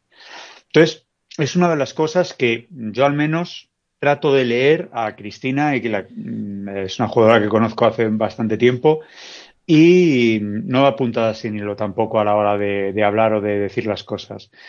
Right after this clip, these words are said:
Entonces, yo creo que una de la, de los percances que tiene Valencia Basket es que, eh, no ha su-, no ha sabido o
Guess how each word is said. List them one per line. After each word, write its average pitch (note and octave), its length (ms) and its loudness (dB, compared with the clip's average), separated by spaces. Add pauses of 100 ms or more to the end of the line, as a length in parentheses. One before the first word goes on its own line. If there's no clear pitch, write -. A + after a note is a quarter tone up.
Entonces, - 480 0
yo C#3+ 420 2
creo D#3+ 420 4 (360)
que C3 100 -2
una C#3 240 0
de C3 80 2
la, A2+ 320 0
de G2+ 100 -8
los G#2 200 -8
percances B2+ 760 -4
que A2+ 140 -14
tiene A2+ 180 -6
Valencia G#2+ 400 -4
Basket B2 460 -2 (500)
es C3 240 2
que, D3 480 4
eh, G#2 800 -2
no B2 240 2
ha C3+ 80 0
su-, B2+ 360 -6
no C#3 140 -4
ha - 20 -4
sabido B2 600 0
o G#2+ 580 0